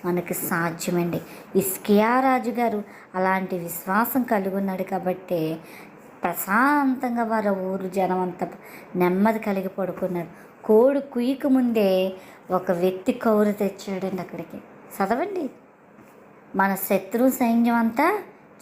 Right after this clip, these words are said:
చనిపోయారు" అని కబురు వచ్చిందండి. హల్లెలూయా. మన దేవుడు శక్తిమంతుడండి, గొప్పవా-, ఈ ఆదికి సమస్య కంటే పెద్దవాడు దేవుడు కలిగి ఉన్న నువ్వు, అది మర్చిపోకు.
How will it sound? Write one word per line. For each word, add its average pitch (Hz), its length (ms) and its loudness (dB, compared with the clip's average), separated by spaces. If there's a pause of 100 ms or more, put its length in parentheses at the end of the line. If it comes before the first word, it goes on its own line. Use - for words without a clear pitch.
చనిపోయారు" 233 1040 4 (560)
అని 190 200 -2
కబురు 175 300 2
వచ్చిందండి. 165 680 -6 (520)
హల్లెలూయా. 196 680 0 (420)
మన 175 260 -4
దేవుడు 175 380 0
శక్తిమంతుడండి, 185 1200 0 (120)
గొప్పవా-, 214 440 2
ఈ 208 80 2
ఆదికి 233 460 -2
సమస్య 262 500 0
కంటే 269 300 4
పెద్దవాడు 269 680 2
దేవుడు 226 460 2
కలిగి 262 380 2
ఉన్న 240 220 2
నువ్వు, 185 300 0
అది 190 180 0
మర్చిపోకు. 185 800 0